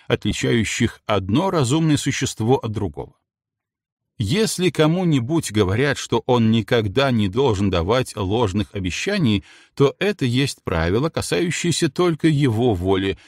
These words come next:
всё равно, будут ли им достигнуты те цели, которые он может иметь или нет.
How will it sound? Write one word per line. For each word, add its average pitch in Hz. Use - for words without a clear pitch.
всё -
равно, 110
будут 185
ли 143
им 151
достигнуты 139
те -
цели, 165
которые 139
он 139
может 135
иметь 120
или 113
нет. 78